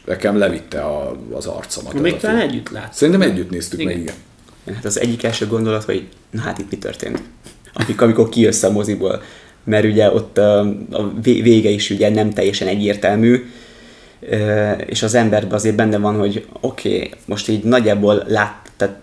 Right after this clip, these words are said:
Speaker 3: össze tudom rakni, hogy mi történt, de szerintem ennél a filmnél is kell egy második megtekintés, hogy,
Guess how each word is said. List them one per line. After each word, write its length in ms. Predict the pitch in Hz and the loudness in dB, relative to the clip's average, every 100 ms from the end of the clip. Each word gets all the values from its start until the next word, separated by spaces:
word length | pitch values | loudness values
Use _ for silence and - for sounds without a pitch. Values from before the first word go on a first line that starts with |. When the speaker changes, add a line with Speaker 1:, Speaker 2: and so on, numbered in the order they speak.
| - | -4
Speaker 3:
össze 240 | 117 - | -2 -2
tudom 240 | 101 98 101 | -2 -2 0
rakni, 280 | 104 98 | -2 0
hogy 140 | 98 104 | 0 0
mi 120 | 107 | 0
történt, 520 | 107 107 - 135 151 - - - - _ | -2 0 0 0 -2 -10 -20 -20 -20 _
de 120 | 113 | -2
szerintem 440 | 113 113 113 107 110 | 0 2 2 2 4
ennél 200 | 127 113 | 4 2
a 60 | |
filmnél 420 | 110 110 107 104 | 0 0 0 0
is 160 | 101 - | -2 -2
kell 160 | 110 101 | 0 0
egy 120 | 95 | 0
második 420 | 95 - 98 98 | -2 -4 -8 -4
megtekintés, 720 | 101 101 98 107 104 117 117 | -6 -6 -6 -4 -2 -2 -2
hogy, 240 | - 107 | -4 -6